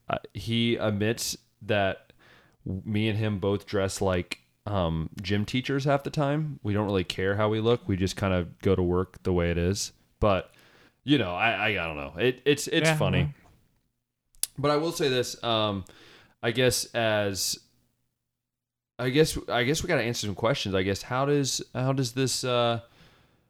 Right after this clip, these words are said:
Speaker 1: future of this podcast look? I, I think, I guess to, because, uh, wrapping up this, this episode, I wanted to talk a little bit about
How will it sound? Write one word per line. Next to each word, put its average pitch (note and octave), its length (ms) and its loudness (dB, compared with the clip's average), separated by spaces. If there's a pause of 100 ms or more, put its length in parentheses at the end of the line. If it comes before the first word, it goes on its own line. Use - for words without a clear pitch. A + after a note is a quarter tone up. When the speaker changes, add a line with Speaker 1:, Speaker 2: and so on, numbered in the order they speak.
(840)
Speaker 1:
future C#3 400 0
of C3 60 0
this C3+ 100 -4
podcast - 560 -2
look? F2 180 -2
I, - 220 -2
I G3 160 2
think, F3 460 -2 (560)
I C3 80 2
guess C3+ 260 0
to, A#2+ 360 2
because, C#3 280 2
uh, - 120 0 (160)
wrapping C#3 360 2
up B2 200 -2
this, G#2+ 240 0
this - 260 -4
episode, A#2+ 320 0
I G#2 60 2
wanted A#2 240 2
to G#2+ 60 2
talk G#2+ 240 0
a G#2+ 40 -2
little G2+ 140 2
bit G2 80 2
about F#2 340 0